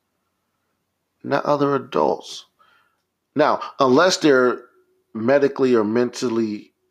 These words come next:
have issues that's been de-, determined by a doctor, of, of course, then you know you have the right because you're trying to help someone and you have to be their eyes, their ears, their mouth,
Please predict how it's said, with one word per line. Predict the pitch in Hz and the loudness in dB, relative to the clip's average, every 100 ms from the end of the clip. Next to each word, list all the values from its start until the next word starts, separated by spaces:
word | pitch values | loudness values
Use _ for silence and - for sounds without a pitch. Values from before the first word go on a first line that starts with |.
| _ _ _ _ | _ _ _ _
have | - 135 113 - - | -6 -2 -2 -2 -2
issues | 143 113 - 80 62 - - - _ _ _ _ _ _ _ _ - | 0 0 -2 -6 -12 -14 -14 -18 _ _ _ _ _ _ _ _ -6
that's | 110 | -6
been | 98 95 | -6 -6
de-, | 92 | -8
determined | 82 107 113 131 120 98 | -8 -8 -4 -2 -2 0
by | 92 - | 0 -2
a | 151 | -2
doctor, | 123 107 - 104 73 | 0 0 -2 -8 -6
of, | 73 - - | -10 -8 -6
of | 98 - | -6 -6
course, | 101 85 87 - _ _ _ _ _ _ _ _ _ _ _ _ | -6 -4 -6 -10 _ _ _ _ _ _ _ _ _ _ _ _
then | 104 127 113 | -2 -2 0
you | 127 | 0
know | 117 | 0
you | 113 117 | 0 -2
have | 113 | -2
the | 95 | -4
right | 87 95 98 - - - _ _ _ _ _ _ _ - | -4 -2 -2 -4 -10 -12 _ _ _ _ _ _ _ -14
because | 101 113 98 | -4 -2 -2
you're | 104 113 | -2 -2
trying | 120 110 | -2 -4
to | 110 | -4
help | 98 98 110 - | -6 -2 -2 -2
someone | - 104 87 90 85 82 - - _ | -2 -2 -2 -4 -4 -6 -14 -20 _
and | 92 | -10
you | 95 104 | -8 -4
have | 117 104 | -4 -4
to | 98 | -6
be | 98 | -4
their | 95 95 98 | -4 -2 0
eyes, | 101 98 95 | 0 0 -4
their | 98 87 | -8 -6
ears, | 104 98 95 92 | -6 -4 -4 -6
their | 98 90 | -6 -4
mouth, | 95 92 87 - | -2 -2 -2 -6